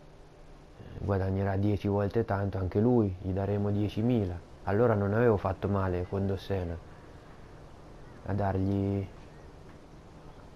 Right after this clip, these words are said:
parecchio di più. Lui chiede importante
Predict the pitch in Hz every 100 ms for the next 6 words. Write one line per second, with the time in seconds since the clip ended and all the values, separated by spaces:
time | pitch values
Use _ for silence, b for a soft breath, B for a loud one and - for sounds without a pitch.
0 | - - - - - - 101 101 104 -
1 | 101 101 92 98 85 - - - - -
2 | - - - - - 117 123 113 101 98
3 | 101 - 107 98 107 104 107 98 95 95
4 | 107